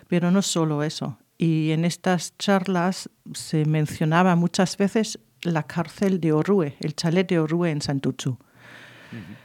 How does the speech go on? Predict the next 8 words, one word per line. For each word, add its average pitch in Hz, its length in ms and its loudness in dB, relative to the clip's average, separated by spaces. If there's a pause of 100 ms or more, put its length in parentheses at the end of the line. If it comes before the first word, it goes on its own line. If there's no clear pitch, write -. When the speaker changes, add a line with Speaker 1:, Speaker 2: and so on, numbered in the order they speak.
(380)
Speaker 1:
Y 180 80 8
así 180 260 6
empezó, 214 560 4
que 156 440 6
empezamos 170 580 2
a 160 80 6
estu-, 156 440 0
a, 156 360 2